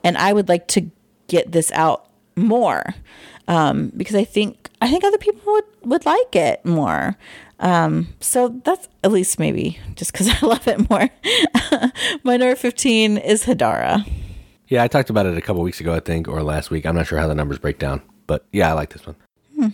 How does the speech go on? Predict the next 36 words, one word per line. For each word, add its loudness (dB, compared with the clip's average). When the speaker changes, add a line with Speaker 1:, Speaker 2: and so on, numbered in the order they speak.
Speaker 2:
All 2
right, 2
so 2
my 0
number 2
fourteen 0
is, 2
it's -6
been 2
on 2
the 2
list 0
pretty 0
high 2
for -4
a 0
while 0
'cause -10
I 0
really 0
like -4
this -10
game. -6
And 2
this 0
is -4
called 2
Orleans. -2
And -2
this -2
is -2
a 0
game, 0
it's -16
tan. 0
Um, 0